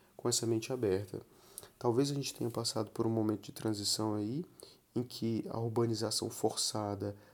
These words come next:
também nos forçou a proteger nossa identidade, mas, por outro lado, existem alguns recursos tecnológicos que estão diminuindo distâncias.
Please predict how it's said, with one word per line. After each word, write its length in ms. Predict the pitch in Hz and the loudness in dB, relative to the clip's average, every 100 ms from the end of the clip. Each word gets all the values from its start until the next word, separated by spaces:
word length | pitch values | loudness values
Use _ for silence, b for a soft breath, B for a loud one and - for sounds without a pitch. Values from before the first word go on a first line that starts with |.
| - | -8
também 240 | 110 110 | -4 -2
nos 180 | 107 - | -2 -6
forçou 500 | - 117 - - 113 | -2 -2 -2 2 2
a 40 | |
proteger 500 | 107 113 110 101 110 | 2 -4 -2 -2 0
nossa 220 | 110 - | -2 -2
identidade, 760 | 101 110 101 98 104 117 143 - B B B B B _ | -4 -4 -4 -4 -2 -2 -4 -6 B B B B B _
mas, 320 | 123 113 101 | 2 2 -2
por 180 | - 120 | -2 2
outro 260 | 131 131 | 2 2
lado, 380 | 113 113 139 143 | 2 2 0 -2
existem 320 | 113 123 - | -2 -4 -2
alguns 220 | 117 117 117 | 0 2 0
recursos 400 | 117 - 110 - | -4 -2 -4 -4
tecnológicos 720 | 117 - 107 110 131 - - | -8 -2 0 0 0 -4 -8
que 80 | - | -6
estão 180 | - | -4
diminuindo 540 | 123 127 131 123 156 151 | -2 0 2 2 0 -2
distâncias. 760 | 113 - - 87 - - - | -6 -4 -2 -2 -4 -8 -10